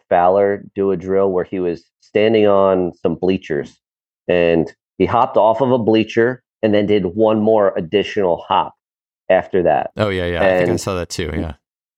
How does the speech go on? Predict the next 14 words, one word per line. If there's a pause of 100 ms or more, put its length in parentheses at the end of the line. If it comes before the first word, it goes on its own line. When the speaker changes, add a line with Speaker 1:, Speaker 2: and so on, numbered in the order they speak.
(280)
Speaker 1:
Yeah,
it,
it
was
from
a
while
ago,
but (1200)
my
thought
is (100)
to
increase